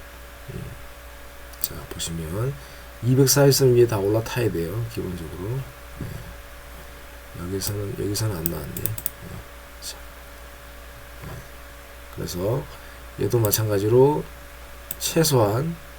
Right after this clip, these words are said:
최소한, 예, 육공 선 위에 이십이 올라타야 됩니다. 예, 요,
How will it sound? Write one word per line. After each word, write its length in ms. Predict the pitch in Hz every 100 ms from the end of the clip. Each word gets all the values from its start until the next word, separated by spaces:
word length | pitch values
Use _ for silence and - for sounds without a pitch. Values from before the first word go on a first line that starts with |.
| - -
최소한, 720 | - 127 120 123 135 151 180 - - - - - - - - - 69
예, 40 | 143 135 - - - - - - - - - - - - - - - - - - - - - - 127
육공 320 | 127 143 135
선 180 | 135 120
위에 300 | 104 120 101 110
이십이 400 | 135 139 147 120
올라타야 420 | 101 117 135 131
됩니다. 280 | 107 92 98 113 - - - - - - - - - - 78
예, 40 | 73 71 - - - - - -
요, 40 | 60